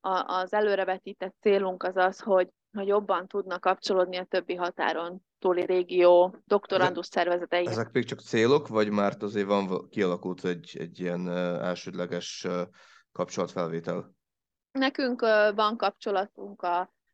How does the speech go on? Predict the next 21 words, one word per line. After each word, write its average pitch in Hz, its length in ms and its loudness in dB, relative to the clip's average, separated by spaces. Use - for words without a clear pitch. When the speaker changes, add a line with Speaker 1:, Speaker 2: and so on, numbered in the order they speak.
Speaker 1:
a 180 640 -2
további 185 760 2
határon 190 640 -6
túli 190 340 -12
magyar 180 600 -4
doktorandusz 196 720 -4
szervezetekkel - 800 -6
már 185 220 -4
elég 185 240 -8
régóta. 190 840 -2
Ugye 190 280 0
az 180 440 2
erdélyiekkel, 190 960 0
az 180 100 -6
erdélyi 185 340 -4
Rodosszal, 185 960 -6
a - 80 -16
vajdasági 185 640 -4
V 180 40 -4
M 190 360 -2
dokkal, 180 800 2